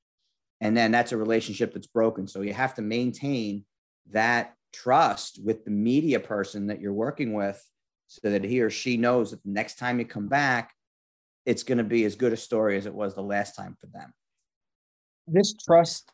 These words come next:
Speaker 2: and this relationship building that you're talking about, and you kind of touched on a handful of times, uh, one thing I noticed about you is you remember everybody's name who was in con-, like, a couple degrees of separation. Is that something that you've always been able to do? Is that a nurture from the work that you've done?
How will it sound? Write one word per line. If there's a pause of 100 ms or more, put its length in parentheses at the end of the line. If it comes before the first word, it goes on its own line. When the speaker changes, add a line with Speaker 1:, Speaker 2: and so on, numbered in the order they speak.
(120)
Speaker 2:
and
this
relationship
building
that
you're
talking
about,
and
you
kind
of
touched
on
a
handful
of
times, (140)
uh, (120)
one
thing
I
noticed
about
you
is
you
remember (160)
everybody's
name
who
was
in
con-,
like, (640)
a
couple
degrees
of
separation.
Is
that
something
that
you've
always
been
able
to
do?
Is
that (260)
a
nurture
from
the
work
that
you've
done?